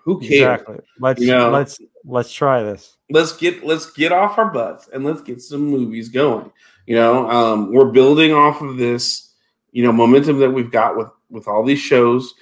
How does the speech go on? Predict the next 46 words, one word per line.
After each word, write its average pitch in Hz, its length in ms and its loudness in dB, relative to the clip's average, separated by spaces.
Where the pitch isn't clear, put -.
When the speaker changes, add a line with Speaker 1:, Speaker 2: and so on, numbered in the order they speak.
Speaker 1:
that 113 100 -4
you've 110 140 -2
got 113 140 2
on, 110 300 -2
you 110 120 -4
know, 104 360 -6
Paramount 131 420 0
Plus. 156 520 2
You 120 140 -10
basically 131 760 2
are 117 280 -2
releasing 127 460 -2
your 117 160 -6
own, 117 340 -2
you 110 80 -8
just 131 280 0
released 117 340 -8
your 87 100 -10
own 117 180 -2
movie 135 280 -2
through 120 220 -8
the 107 80 -8
streaming 104 400 -6
service. 107 520 -4
Speaker 2:
Yeah. 180 380 2
Speaker 1:
So - 180 0
you 123 220 6
have 156 240 4
a 139 60 2
movie 151 360 2
department 107 460 0
on 104 120 -4
that 95 100 -10
streaming 104 320 -8
service. 107 360 -2
Speaker 2:
Exactly. 151 560 0
Speaker 1:
So - 140 -8
let's 220 260 2
just, 240 300 -2
let's - 200 -14
just 269 220 -12
make 127 420 -6
a 170 120 -10
Star - 260 -16
Trek 127 280 -2
movie. 190 580 2